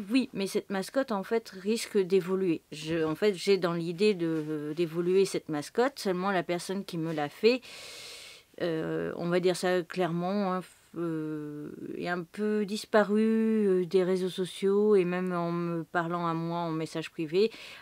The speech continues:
un peu disparue, on va dire ça comme ça, de ma vie. Mhm. Pas, on se fait pas la gueule, c'est juste que cette personne a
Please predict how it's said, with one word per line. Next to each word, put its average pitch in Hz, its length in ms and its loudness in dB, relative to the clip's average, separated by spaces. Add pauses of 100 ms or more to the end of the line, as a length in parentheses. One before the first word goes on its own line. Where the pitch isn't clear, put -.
un 156 160 -2
peu 208 260 4
disparue, 175 540 0
on 156 40 -6
va 156 80 -4
dire 165 140 -2
ça 165 100 -4
comme 170 180 -2
ça, - 200 -10
de 156 80 -10
ma 151 140 -6
vie. 143 100 -16 (420)
Mhm. 156 640 -10 (120)
Pas, 294 500 12
on 208 80 0
se 185 80 -2
fait 185 120 -2
pas 202 100 0
la 196 100 2
gueule, 156 160 -4 (120)
c'est - 160 -6
juste 226 180 -6
que 214 80 -6
cette 196 160 -6
personne 240 240 -4
a 226 120 -4